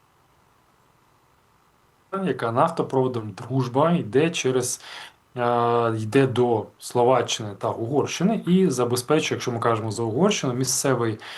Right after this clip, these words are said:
Н П З, е, який називається мол, відносно дешевою нафтою, і, відповідно,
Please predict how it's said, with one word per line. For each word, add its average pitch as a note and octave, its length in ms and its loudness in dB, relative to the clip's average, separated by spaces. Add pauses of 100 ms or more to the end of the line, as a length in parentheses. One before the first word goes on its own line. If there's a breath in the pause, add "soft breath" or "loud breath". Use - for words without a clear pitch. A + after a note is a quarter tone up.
(440 loud breath)
Н B2+ 220 -2
П C3 120 4
З, - 140 -2
е, A#2+ 600 -2
який A2 180 0
називається A2+ 480 0
мол, C3 380 4 (460 soft breath)
відносно C3 760 0
дешевою G#2+ 640 -2
нафтою, B2+ 840 0
і, A#2 60 -2
відповідно, A2+ 960 0